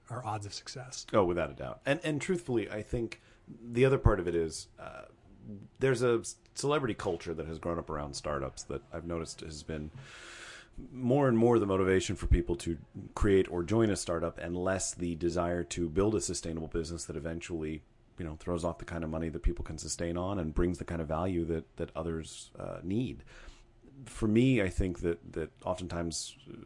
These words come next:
Speaker 2: things like Startup Weekend, business competitions, et cetera, um, play to that celebrity culture more than they necessarily actually help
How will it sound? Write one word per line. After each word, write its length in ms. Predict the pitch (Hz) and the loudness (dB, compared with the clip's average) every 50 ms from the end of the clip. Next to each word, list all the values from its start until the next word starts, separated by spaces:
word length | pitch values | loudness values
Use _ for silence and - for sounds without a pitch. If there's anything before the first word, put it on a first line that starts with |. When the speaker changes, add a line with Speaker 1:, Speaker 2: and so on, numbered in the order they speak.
| 113 - - - | -18 -20 -10 -2
Speaker 2:
things 180 | - 110 113 110 | 0 0 2 2
like 100 | 101 90 | 2 0
Startup 260 | - 98 92 90 82 | 2 0 2 2 2
Weekend, 260 | 87 87 82 87 87 80 | 2 2 2 2 0 0
business 240 | 87 85 82 85 | 0 0 -2 -2
competitions, 840 | - - 82 80 - 80 - 85 80 - - 80 78 78 76 - - - | -4 -6 -6 -6 -6 -6 -6 -6 -8 -6 -6 -6 -6 -6 -6 -6 -8 -8
et 100 | - - | -8 -6
cetera, 520 | - - 123 120 104 87 80 76 73 - - - | -2 0 2 2 2 2 2 0 -2 -4 -8 -10
um, 320 | - 87 82 80 78 78 - _ _ - - | -10 -8 -6 -6 -8 -10 -12 _ _ -10 -4
play 180 | - - 107 | 0 0 2
to 100 | 87 87 | 2 0
that 300 | 76 71 85 82 80 - | -2 -4 -4 -6 -6 -8
celebrity 360 | - - 82 85 90 85 80 76 | -8 -4 -2 -2 0 0 -2 -4
culture 360 | - - 76 73 - 78 76 | -4 -6 -8 -6 -6 -6 -4
more 220 | 82 104 139 151 127 | 0 2 2 2 4
than 160 | 117 101 92 | 4 4 4
they 100 | 85 85 | 4 2
necessarily 580 | 85 85 85 80 87 78 - 87 85 82 80 - | 2 0 -2 -2 -4 -4 -2 0 0 0 0 -2
actually 540 | - 82 85 - - - 87 78 76 76 - | -4 -6 -8 -8 -4 -4 -2 -2 -4 -6 -8
help 340 | - 90 90 82 80 - - | -6 -4 -2 -2 -4 -2 -4